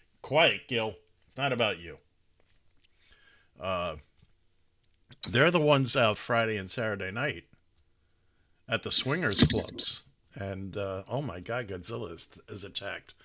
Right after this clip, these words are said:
Oh no, it's just John standing up. Uh, <clears throat>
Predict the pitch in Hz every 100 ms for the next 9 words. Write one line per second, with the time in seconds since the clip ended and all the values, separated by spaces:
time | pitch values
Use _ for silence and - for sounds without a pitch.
0 | - - 113 104 110 - 107 110 107 98
1 | - 101 92 90 101 92 - _ _ -
2 | - - - - 143 139 131 - _ 262
3 | 285 247 170